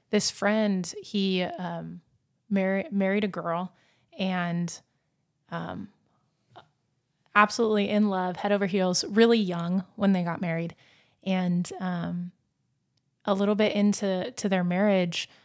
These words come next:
um, something changed within her. Um, they, they had lost a baby,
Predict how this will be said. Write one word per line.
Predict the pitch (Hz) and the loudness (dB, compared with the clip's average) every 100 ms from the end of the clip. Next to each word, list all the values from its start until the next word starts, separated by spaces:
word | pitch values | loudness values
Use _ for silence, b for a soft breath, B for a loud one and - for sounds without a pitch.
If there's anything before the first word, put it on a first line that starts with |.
| b _ | b _
um, | 190 180 175 175 - | -2 0 0 -4 -2
something | - 208 240 214 | 2 2 4 2
changed | - 196 190 175 - | 2 0 0 -2 -2
within | 185 165 160 | -2 -2 -4
her. | - 170 170 - | -6 -8 -8 -6
Um, | 180 170 170 | -4 -4 -4
they, | 190 185 190 185 - | -2 -2 -2 -6 -2
they | 190 | 0
had | 190 | 0
lost | 185 185 - - | 0 -2 -2 -6
a | - | -4
baby, | 185 170 170 180 | -4 -4 -6 -6